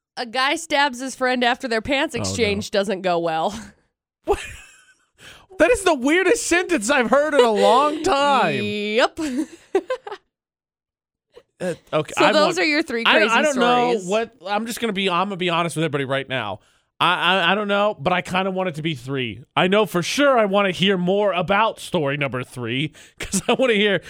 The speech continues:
Speaker 2: what the heck a pants exchange entails, why they were doing it, and why it involved a stabbing.
Speaker 1: <laughs>
Speaker 2: But, but, but, but,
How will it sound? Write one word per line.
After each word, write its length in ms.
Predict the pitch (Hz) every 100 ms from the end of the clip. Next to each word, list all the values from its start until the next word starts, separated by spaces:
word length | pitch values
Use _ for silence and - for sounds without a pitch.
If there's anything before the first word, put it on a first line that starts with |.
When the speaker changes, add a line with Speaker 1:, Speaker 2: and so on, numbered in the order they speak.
| - -
Speaker 2:
what 200 | - 196
the 60 | -
heck 200 | 196 180
a 40 |
pants 320 | 147 180 180 -
exchange 420 | - 180 165 143
entails, 600 | 131 135 226 254 262 190
why 220 | 165 185
they 140 | 175 156
were 100 | 127
doing 400 | 123 262 285 285
it, 160 | 262
and 160 | 202 170
why 220 | 202 240
it 100 | 233
involved 320 | 202 226 226
a 80 | 185
stabbing. 840 | - - 240 262 262 196 147 90 - _ 196
Speaker 1:
<laughs> 0 | 247 - 240 _ 320 339 285 _ -
Speaker 2:
But, 360 | 349 285 196
but, 160 | 254 254
but, 120 | 254
but, 300 | 226 196 196